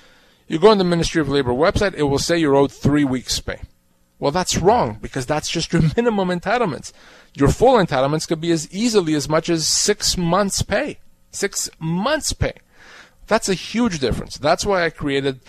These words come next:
the severance calculator, to allow everyone to find out what they're actually owed. If you lost your job, first place you go to, you go to pocket employment lawyer dot C A. You'll see our severance calculator tool there that you can use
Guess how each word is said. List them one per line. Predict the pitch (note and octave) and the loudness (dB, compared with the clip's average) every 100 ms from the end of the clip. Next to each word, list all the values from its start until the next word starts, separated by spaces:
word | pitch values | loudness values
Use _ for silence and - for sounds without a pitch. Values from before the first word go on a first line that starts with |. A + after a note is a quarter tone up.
| - _ | -20 _
the | C#3+ | -4
severance | - C#3+ C3+ - | 0 2 0 -2
calculator, | C#3+ C#3 C3+ C3 B2+ B2+ | -2 -2 -2 -4 -2 0
to | C#3+ B2+ | 0 0
allow | B2 D3 D#3+ | 0 0 2
everyone | D3+ D3 C#3+ C#3+ | 0 0 0 0
to | C3+ | -2
find | B2 C3+ C3 C3 | -2 0 0 -2
out | B2 | -4
what | B2 C3 | -2 -2
they're | - A#2 - | -2 -6 -6
actually | B2 C3+ - C3 A#2+ | -10 -8 -10 -6 -4
owed. | G#2+ G2+ | -4 -4
If | B2 | -4
you | C#3+ | -4
lost | C3+ C#3 D#3 - | 0 0 0 -2
your | E3 | -4
job, | D#3 D3 G#2+ - - _ | -2 -2 -2 -8 -20 _
first | - D#3+ E3 | -2 0 0
place | F3 D#3+ - | 0 0 -2
you | |
go | D3 C#3+ C#3+ | 0 2 2
to, | A#2+ | -2
you | - - _ - | -6 -14 _ -2
go | C#3+ | -2
to | |
pocket | C#3+ - C#3+ D#3+ D#3+ | -2 -2 -4 -2 -4
employment | D3 - C#3+ C#3 C#3 B2+ | -4 -4 -2 -2 -2 -2
lawyer | C3 C3 B2 | -2 0 -2
dot | A#2 B2 B2+ C3 | -2 -2 -2 -4
C | - C#3 B2 | -6 -4 -2
A. | A#2+ C3 - - _ | -4 -4 -12 -20 _
You'll | B2+ A#2+ | -4 -4
see | - D3 C#3 | -2 0 2
our | B2+ B2 | 2 2
severance | - C#3 C#3 C3 | 2 0 0 -6
calculator | - C3 B2+ B2+ B2+ B2 | -2 -2 -2 -4 -2 -2
tool | - C3 | -2 -2
there | B2 B2+ | 0 0
that | B2 A#2+ | -2 -6
you | A#2+ | -8
can | A#2+ | -6
use | A#2 B2 | -4 -6